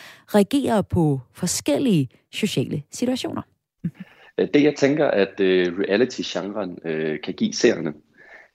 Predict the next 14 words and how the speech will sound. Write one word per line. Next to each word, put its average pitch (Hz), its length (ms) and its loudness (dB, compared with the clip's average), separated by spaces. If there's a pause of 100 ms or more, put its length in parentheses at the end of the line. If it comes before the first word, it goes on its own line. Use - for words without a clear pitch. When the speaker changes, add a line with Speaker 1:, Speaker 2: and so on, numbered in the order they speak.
(200)
Speaker 2:
det 110 160 8
er 127 280 0
umiddelbart, 185 580 -12
at, 98 380 -8
øh, 92 440 -2
man 101 160 -4
får 151 320 0
et, 95 180 -8
øh, 90 180 0
et 90 80 -2
indblik 113 460 2
i, 120 220 4 (160)
øh, 85 200 4
mennesket. 92 500 6